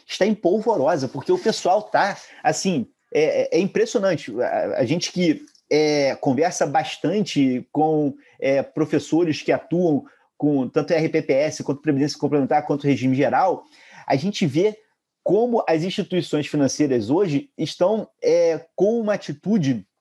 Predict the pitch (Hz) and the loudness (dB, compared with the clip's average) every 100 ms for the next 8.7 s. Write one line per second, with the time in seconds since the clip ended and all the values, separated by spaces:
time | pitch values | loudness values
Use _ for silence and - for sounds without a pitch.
0 | _ _ - 156 180 180 208 180 170 156 | _ _ -2 0 2 0 0 2 2 0
1 | - - 247 185 147 147 156 - 165 160 | -4 -4 0 2 0 0 -4 -2 0 0
2 | 151 175 - - _ _ _ - 175 196 | 0 -6 -12 -20 _ _ _ -2 0 0
3 | 208 226 233 - - 165 156 147 185 233 | 0 0 -2 -6 -2 0 0 2 0 0
4 | 233 190 226 - 226 220 - 208 311 - | -2 -6 -8 -8 -6 -4 0 0 -2 -14
5 | _ 190 - _ _ - 139 135 147 226 | _ -20 -20 _ _ -6 -2 0 2 2
6 | 269 247 190 165 160 - 233 - _ - | 2 0 2 2 0 -4 -8 -10 _ -6
7 | 185 196 196 185 151 170 208 190 208 196 | -6 0 0 2 -2 -2 -2 0 0 0
8 | 196 220 202 147 156 - | 0 0 0 0 0 -2